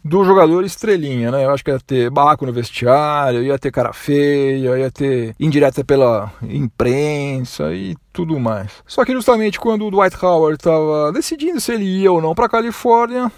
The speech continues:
o John Wall mandou uma mensagem de texto pra ele perguntando, mandou um WhatsApp, né, provavelmente,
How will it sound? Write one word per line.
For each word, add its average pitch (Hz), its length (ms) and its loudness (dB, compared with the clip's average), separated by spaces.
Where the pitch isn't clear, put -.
o 254 100 -2
John 240 260 2
Wall 214 280 2
mandou 214 320 0
uma 220 80 0
mensagem 185 640 0
de 185 120 -6
texto 170 400 -2
pra 170 140 -2
ele 156 140 -2
perguntando, 156 680 -4
mandou 370 300 -6
um 180 60 -2
WhatsApp, 139 520 0
né, 131 100 -2
provavelmente, 131 640 -4